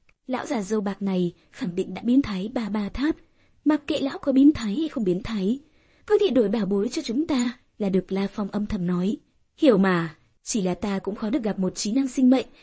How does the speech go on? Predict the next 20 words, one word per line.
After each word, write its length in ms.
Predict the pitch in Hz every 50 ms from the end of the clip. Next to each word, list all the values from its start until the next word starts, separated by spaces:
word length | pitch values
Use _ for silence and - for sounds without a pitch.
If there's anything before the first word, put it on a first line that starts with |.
| _ _ _
nên 140 | 285 294 302
cảm 200 | 294 262 208 175
thấy 160 | - 185 170 175
kinh 140 | - 277 285
ngạc 220 | 269 240 220 -
mà 100 | 196 180 -
thôi." 300 | - 247 277 302 247 - - _ _ _ _ _ _ -
Ba 140 | 277 311
Ba 140 | 302 311 320
Tháp 200 | 311 370 370 359
nói, 320 | 285 254 233 226 277 370 370 - _ _ _ _
"Trí 200 | - - 262 233
năng 160 | 254 302 311
sinh 220 | 285 - 320 294 277
mệnh 160 | 302 294 - - _ _ _ _ _ _
quả 180 | - 311 254 214
là 100 | 190 180
rất 220 | - 320 - -
thưa 120 | - 330 311
thớt, 260 | - 359 440 -